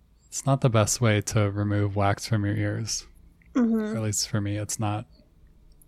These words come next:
Speaker 1: Now I just regularly de-wax my ears with a small syringe.
Speaker 2: <gasps>
Speaker 1: One of those baby squeeze ball syringes.
Speaker 2: Oh, yeah, yeah.
Speaker 1: Easy peasy. Yeah.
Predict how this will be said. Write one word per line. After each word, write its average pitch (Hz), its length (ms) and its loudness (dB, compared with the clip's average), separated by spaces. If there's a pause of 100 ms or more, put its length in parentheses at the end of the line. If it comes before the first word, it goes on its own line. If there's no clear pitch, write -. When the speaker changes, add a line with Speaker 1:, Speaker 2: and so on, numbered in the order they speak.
(680)
Speaker 1:
Now 107 180 -2
I 104 60 0
just 101 240 -4
regularly 107 580 0
de-wax 104 540 -2
my 110 140 -2
ears 104 320 -6
with 107 120 -10
a 110 60 -2
small 117 460 0
syringe. 98 840 -4 (300)
Speaker 2:
<gasps> - 340 -20
Speaker 1:
One 311 300 4
of - 40 2
those 101 140 -2
baby 101 540 0 (500)
squeeze - 400 -4
ball 98 240 -4
syringes. 101 420 -2
Speaker 2:
Oh, 403 120 12 (400)
yeah, 415 80 8
yeah. 262 200 6
Speaker 1:
Easy 107 280 -2
peasy. 104 80 -8 (2000)
Yeah. 110 280 -2